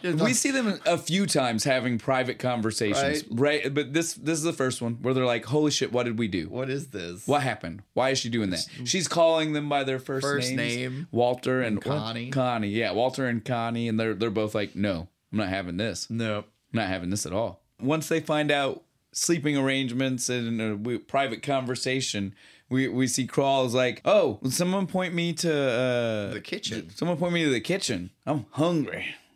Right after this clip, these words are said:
Speaker 2: 'Cause they said he could make himself a home. So
Speaker 1: We're
Speaker 2: he
Speaker 1: gonna
Speaker 2: starts to
Speaker 1: munch
Speaker 2: make
Speaker 1: on some
Speaker 2: himself
Speaker 1: grindage.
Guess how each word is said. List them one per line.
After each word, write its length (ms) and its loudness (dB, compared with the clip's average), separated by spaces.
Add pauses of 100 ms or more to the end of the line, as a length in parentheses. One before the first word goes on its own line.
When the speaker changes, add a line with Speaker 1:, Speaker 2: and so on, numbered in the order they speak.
(160)
Speaker 2:
'Cause 140 -6
they 160 0
said 260 0
he 220 -2
could 140 0
make 140 0
himself 320 -2
a 40 -2
home. 340 -2
So 100 -6
Speaker 1:
We're 20 -2
Speaker 2:
he 80 -2
Speaker 1:
gonna 60 -2
Speaker 2:
starts 20 -6
to 60 -2
Speaker 1:
munch 240 -2
Speaker 2:
make 80 2
Speaker 1:
on 40 -4
some 200 -4
Speaker 2:
himself 200 -2
Speaker 1:
grindage. 600 -8